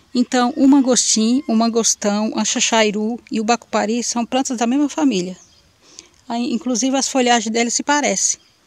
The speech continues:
com pequenas diferenças uma folha da outra.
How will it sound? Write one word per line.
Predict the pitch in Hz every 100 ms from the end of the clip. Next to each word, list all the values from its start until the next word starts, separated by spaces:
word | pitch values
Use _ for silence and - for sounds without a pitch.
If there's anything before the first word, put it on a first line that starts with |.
| _
com | - 220 208
pequenas | - 214 254 269
diferenças | 233 240 294 240 233 226 214 - - - _ _ _ 311
uma | 226 220
folha | - 226
da | 220 233
outra. | 190 - -